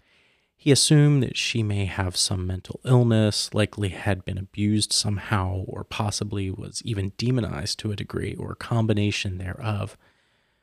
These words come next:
A few weeks ago, John was going to pass by one of her frequent streets. He prayed, "Lord, if you want me to help her somehow, have her be there today."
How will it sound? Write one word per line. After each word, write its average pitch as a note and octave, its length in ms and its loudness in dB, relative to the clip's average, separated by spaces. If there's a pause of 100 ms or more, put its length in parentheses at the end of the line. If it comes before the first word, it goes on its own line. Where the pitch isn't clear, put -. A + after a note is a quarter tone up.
(440)
A B2+ 60 -8
few E3+ 180 6
weeks A2+ 300 4
ago, G2 400 6
John A2 400 6
was G#2 140 4
going G#2 320 4
to - 80 -8
pass G#2 400 0
by G2 280 0
one G2 200 -2
of F#2+ 80 -6
her G#2 100 -4
frequent - 500 -4
streets. - 520 0
He A#2 160 0
prayed, A2+ 420 0 (160)
"Lord, A#2+ 640 4 (100)
if - 180 -4
you A2+ 140 4
want G#2+ 540 2 (160)
me G#2 440 -2
to - 180 -6
help A#2 340 -2
her A#2+ 180 -4
somehow, F#2 640 -2 (600)
have A#2 180 2
her A#2+ 140 2
be G#2 200 0
there F#2+ 220 -2
today." F2 440 -4